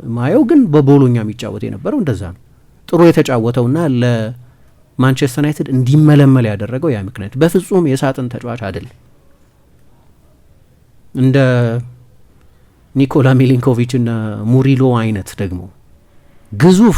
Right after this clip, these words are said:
ሳጥናቸውን በሚገባ መከላከል የሚችሉ ተጫዋቾች ሲኖሩ ዚርክዜ ለእንደዚህ አይነት ፋይት የሚሆን አይደለም። ሜትር ከዘጠና ምናምን ነው ቁመቱ ምናምን።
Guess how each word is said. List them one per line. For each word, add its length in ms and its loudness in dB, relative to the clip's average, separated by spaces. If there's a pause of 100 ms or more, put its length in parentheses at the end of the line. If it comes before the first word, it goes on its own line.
(120)
ሳጥናቸውን 600 -2
በሚገባ 640 -2
መከላከል 480 -6
የሚችሉ 340 -8
ተጫዋቾች 560 -6 (800)
ሲኖሩ 360 0 (840)
ዚርክዜ 300 -4
ለእንደዚህ 340 -6
አይነት 140 -14
ፋይት 220 -10
የሚሆን 280 -12
አይደለም። 380 -14
ሜትር 260 -12
ከዘጠና 400 -6
ምናምን 280 -4
ነው 100 -6
ቁመቱ 320 -6
ምናምን። 260 -10